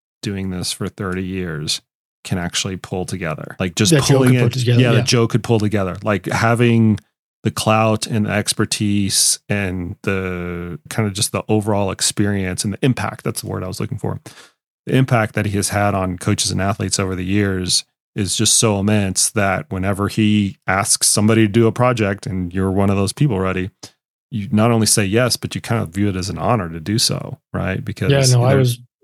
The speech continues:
Speaker 2: uh, I had the opportunity to, to co-author a book with Joe a few years ago, which was a similar kind of a phone call out of the blue, um, type thing. And it was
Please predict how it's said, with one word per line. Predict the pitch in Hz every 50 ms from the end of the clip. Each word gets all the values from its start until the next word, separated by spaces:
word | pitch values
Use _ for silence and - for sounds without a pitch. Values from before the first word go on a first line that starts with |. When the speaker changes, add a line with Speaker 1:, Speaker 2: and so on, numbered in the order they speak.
| - - _ _ _ -
Speaker 2:
uh, | 202 180 180 143 127 123 127 -
I | - 143
had | 143 147 151 156
the | 160 170
opportunity | 151 135 - - 156 147 131
to, | 131 127 123 - -
to | - - 135 127
co-author | 127 - 143 131 127 127 123 135 135 127
a |
book | 107 127 123 123 -
with | 135 123
Joe | - 135 127 123 127 120 120
a | 120
few | 123 - 139 127
years | 123 123 123 123 123
ago, | 123 120 123 120 120 117 117 - - - - _ _ _ _ _
which | - 139 123 135
was | 131 120
a | 120 113
similar | - 165 151 147 135 127 123 120 117 117 - _ _ _ _ _ _ _ _
kind | - 143 131
of | 123 117
a | 110
phone | 110 - 147 135 131
call | 123 - 127 117 120
out | 123 123
of | 123
the | 120 120
blue, | 120 127 123 123 123 120 120 120 113 110 -
um, | 139 127 123 120 120 120 117 120 120 117 120 131 165 240 - _ _ _
type | - 147 127 120 -
thing. | - 139 127 127 123 120
And | 113 110 - - - - - _ _ _ _ _ _
it | -
was | 156 127 123 113 -